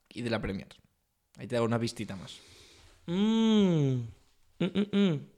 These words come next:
Speaker 2: Vale, ha sido leyenda de un club. Cada vez quince, vale. Creo que,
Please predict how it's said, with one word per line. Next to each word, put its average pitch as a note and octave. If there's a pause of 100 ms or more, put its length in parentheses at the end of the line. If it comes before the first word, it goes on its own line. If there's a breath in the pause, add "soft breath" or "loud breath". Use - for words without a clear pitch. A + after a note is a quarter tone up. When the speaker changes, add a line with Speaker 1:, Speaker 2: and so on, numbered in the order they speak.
(260)
Speaker 2:
Vale, D#3
ha E3
sido F3
leyenda F3
de E3+
un D3+
club. F#3 (2000)
Cada D#3
vez D#3+
quince, D#3+
vale. C#3+ (640 soft breath)
Creo D#3
que, E3